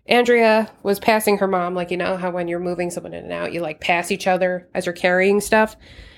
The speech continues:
And she passes her mom and said, "Mom, who's that guy in the kitchen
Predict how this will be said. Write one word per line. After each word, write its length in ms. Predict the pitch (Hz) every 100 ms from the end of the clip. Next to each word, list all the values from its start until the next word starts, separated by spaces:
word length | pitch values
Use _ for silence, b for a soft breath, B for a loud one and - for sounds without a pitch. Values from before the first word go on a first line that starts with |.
| b -
And 100 | 226
she 100 | 233
passes 360 | 262 254 226
her 100 | 226
mom 340 | 220 240 262 226
and 160 | 214
said, 240 | 214 220 208
"Mom, 280 | 220 247 220
who's 180 | 277
that 160 | 392 370
guy 180 | 175 196
in 60 | 202
the 60 |
kitchen 480 | - 220 - 170 -